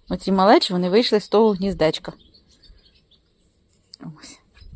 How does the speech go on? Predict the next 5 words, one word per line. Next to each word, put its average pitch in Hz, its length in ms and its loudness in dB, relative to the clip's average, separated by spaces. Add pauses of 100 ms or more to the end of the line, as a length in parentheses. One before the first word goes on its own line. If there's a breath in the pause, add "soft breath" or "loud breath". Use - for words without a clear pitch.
(1200)
Дякуємо 180 580 0
їхній 180 320 -6
мамі, 226 400 2 (800)
що - 180 -10
вона 208 300 2